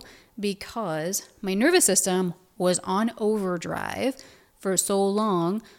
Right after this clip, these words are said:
trust and surrender really did not come easily. And I find that other people who have trouble trusting and surrendering to a process also have the same sort of issue with their nervous system,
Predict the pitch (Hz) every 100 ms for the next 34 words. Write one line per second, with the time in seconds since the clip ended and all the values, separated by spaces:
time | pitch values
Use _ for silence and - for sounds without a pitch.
0 | _ - 294 294 294 - 220 214 208 190
1 | 202 240 240 220 196 190 180 - - 185
2 | 180 175 180 - 202 - - - - 208
3 | 208 202 - 214 220 233 233 214 175 156
4 | 156 233 - - _ _ _ _ _ _
5 | _ 208 214 220 214 180 - 170 226 -
6 | - - _ - 208 175 - 190 175 175
7 | 175 180 - - 269 277 294 269 247 190
8 | - 185 196 196 202 196 196 175 165 -
9 | 180 175 180 170 170 - - - 226 226
10 | 226 208 190 175 - 196 220 233 - 208
11 | 220 226 226 214 - 240 196 214 - 262
12 | 240 226 202 190 214 247 254 247 214 311
13 | 359 - 180 180 - - 180